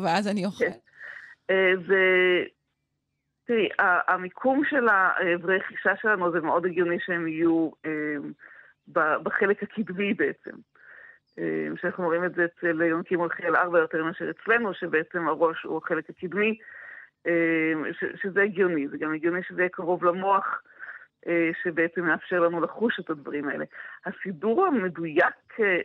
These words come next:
Speaker 2: אה, של עיניים ומתחת אף ומתחת פה, מאוד יכול להיות שזה סוג של, אה, אה,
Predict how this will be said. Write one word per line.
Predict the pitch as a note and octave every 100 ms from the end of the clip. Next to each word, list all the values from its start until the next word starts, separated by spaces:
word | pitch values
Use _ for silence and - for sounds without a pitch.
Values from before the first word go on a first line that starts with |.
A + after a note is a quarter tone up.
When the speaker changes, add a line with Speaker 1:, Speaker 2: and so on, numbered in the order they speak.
| -
Speaker 2:
אה, | E3 D#3+ D#3 D#3 D3+ D3+ D3+ D3 _ - - - _
של | - E3+ -
עיניים | E3 E3 D#3+ F3+ F#3+ F3
ומתחת | E3 D#3+ D#3+ E3+ F#3 G3 F3+
אף | - F3+ -
ומתחת | F3 E3+ F3+ F3+ F3 -
פה, | B3 B3 - - - - - _ -
מאוד | G#3 - A3
יכול | F#4+ - E4+
להיות | E4+ D#4+
שזה | D#4 C#4+ C4+ -
סוג | C4+ C4
של, | C4 A3+ A3+
אה, | A3 A3 G#3+ -
אה, | F#3+ F#3+ F#3 F#3 F#3